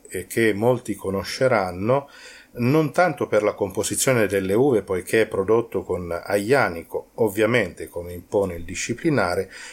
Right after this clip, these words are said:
ma qui troviamo una tecnica di produzione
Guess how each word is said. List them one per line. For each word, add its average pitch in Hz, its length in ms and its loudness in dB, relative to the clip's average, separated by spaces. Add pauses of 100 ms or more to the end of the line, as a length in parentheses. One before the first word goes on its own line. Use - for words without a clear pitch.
ma 117 160 0
qui 180 240 -2
troviamo 127 760 2
una 104 400 0 (380)
tecnica 143 480 -2
di 107 180 -2
produzione 123 840 2